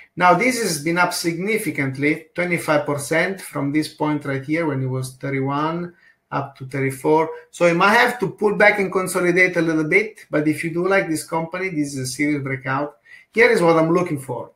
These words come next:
A pop above thirty-five next week and a run to thirty-seven. This is the new target, uh, where you find the two hundred simple moving average. And if you can break out of that, thirty-nine twenty-seven. Now, this is something that's been down significantly.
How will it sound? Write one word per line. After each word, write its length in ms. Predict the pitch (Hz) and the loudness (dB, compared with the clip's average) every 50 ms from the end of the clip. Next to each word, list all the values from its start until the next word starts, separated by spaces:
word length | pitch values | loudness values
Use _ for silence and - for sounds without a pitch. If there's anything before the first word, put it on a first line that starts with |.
| _ | _
A 80 | - 147 | -4 -4
pop 360 | 143 - _ 240 254 262 262 | -4 -4 _ 2 2 4 4
above 360 | 254 208 185 190 185 180 - | 4 4 6 4 4 4 2
thirty-five 540 | - 175 175 185 175 175 - 156 151 147 143 | 2 2 2 2 2 2 2 2 4 4 2
next 320 | 143 147 170 175 - - - | 0 0 -2 -4 -6 -6 -4
week 300 | 139 139 151 147 - - _ _ _ _ _ _ _ _ _ - | -2 -2 -2 -4 -8 -20 _ _ _ _ _ _ _ _ _ -2
and 160 | 143 147 151 | 0 2 4
a 80 | 151 | 4
run 260 | 147 160 170 175 170 - | 6 6 6 4 4 0
to 140 | - 147 135 | -2 -4 -2
thirty-seven. 880 | - 180 196 214 214 - - 180 160 143 143 147 170 208 220 220 - _ _ _ | 0 0 2 2 0 0 2 4 6 6 6 4 0 -2 -4 -10 -14 _ _ _
This 160 | 135 135 127 | -10 -8 -6
is 60 | 127 | -4
the 100 | 127 131 | -2 -2
new 160 | 131 139 143 | -2 -2 -4
target, 500 | 139 143 127 120 120 127 139 147 147 - _ _ _ _ _ _ _ _ _ | -4 -4 -4 -4 -4 -4 -6 -6 -8 -10 _ _ _ _ _ _ _ _ _
uh, 260 | 135 127 120 120 123 123 | -12 -12 -10 -10 -8 -4
where 180 | 127 131 131 | -2 -2 -2
you 60 | 135 131 | -2 -4
find 280 | 131 - 139 135 135 | -2 -2 -2 -2 -2
the 40 | 127 | -4
two 120 | 127 131 | -4 -4
hundred 160 | 143 143 143 135 | -4 -4 -4 -6
simple 260 | - 139 131 135 127 | -8 -10 -10 -6 -6
moving 360 | 127 131 131 127 131 139 151 | -4 -4 -2 -2 -2 -2 -2
average. 360 | 151 147 135 131 123 123 127 | -2 0 0 -2 -4 -4 -6
And 120 | 135 139 151 | -4 -2 -2
if 120 | 151 - | -2 -2
you 80 | - 160 | -2 -2
can 220 | - 160 156 156 | -2 -2 -2 -2
break 240 | 151 185 202 196 - | 0 0 0 0 2
out 220 | 190 175 165 - 151 | 2 2 2 2 0
of 80 | 147 | 0
that, 340 | 156 151 147 147 - - _ _ _ _ _ | 2 2 2 0 -2 -10 _ _ _ _ _
thirty-nine 720 | _ 147 147 147 143 143 139 135 135 131 135 135 131 127 - _ _ _ | _ -2 0 0 0 0 0 0 0 -2 -2 -4 -6 -10 -16 _ _ _
twenty-seven. 840 | - - 143 139 139 131 - 131 127 - - 131 123 - - - _ _ - - _ _ _ _ | -10 -8 -6 -6 -6 -8 -8 -10 -10 -8 -8 -8 -10 -10 -12 -18 _ _ -20 -20 _ _ _ _
Now, 220 | 156 147 151 147 | -4 -2 -2 -2
this 200 | 151 202 220 220 | -4 -4 -4 -6
is 220 | - - - - - | -8 -8 -8 -6 -4
something 360 | - 180 175 175 170 165 156 | 0 0 0 0 0 -2 -2
that's 200 | 139 127 127 127 | -2 -2 -2 -4
been 200 | 123 135 139 143 | -4 -4 -4 -2
down 260 | 135 143 139 135 135 | 0 0 0 -2 -2
significantly. 1080 | 131 - - - 175 156 139 139 143 151 147 143 - - - 113 113 _ 120 117 120 127 | -4 -6 -8 -6 -6 -6 -4 -2 -2 -2 -2 -4 -12 -14 -16 -16 -16 _ -18 -18 -18 -20